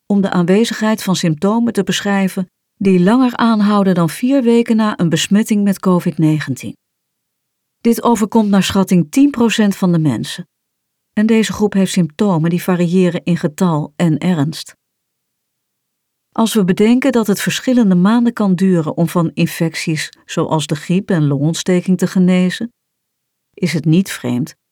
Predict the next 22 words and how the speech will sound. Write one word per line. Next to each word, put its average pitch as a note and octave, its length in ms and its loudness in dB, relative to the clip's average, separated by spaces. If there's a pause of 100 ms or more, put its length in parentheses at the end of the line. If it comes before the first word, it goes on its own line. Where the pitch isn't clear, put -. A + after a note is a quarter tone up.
(100)
dat - 180 -8
veel G3+ 220 2
mensen F#3 340 0
zich - 240 -4
vier F#3 260 0
weken E3+ 280 0
na D#3 180 0
covid D3 500 -4
nog E3 280 -2
niet F3 240 2
honderd E3 320 0
procent F3 460 -2
voelen. D3 360 -14 (1400)
Na G#3+ 180 2
twaalf C#4+ 400 0
weken B3+ 400 2
voelen A3+ 300 2
de G3+ 80 2
meesten F#3+ 360 2
zich E3 220 -2
echter D#3+ 360 -4
beter. D3+ 520 -4